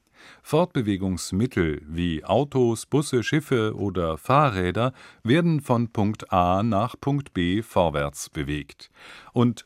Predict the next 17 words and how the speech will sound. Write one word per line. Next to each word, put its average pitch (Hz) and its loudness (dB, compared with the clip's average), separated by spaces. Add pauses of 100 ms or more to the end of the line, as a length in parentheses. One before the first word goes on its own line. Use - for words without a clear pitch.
fortschrittliche 117 -2
Fortbewegungsmittel 87 0
sind 95 -4
die, 87 0 (320)
die 143 -2
ihrer 143 0
Zeit 95 -2
weit 78 0
voraus 113 -2
sind. - -12 (360)
Aber 80 2
auch 85 -4
diese 139 -2
können 82 0
noch 78 -4
fortentwickelt 82 -4
werden. 67 -6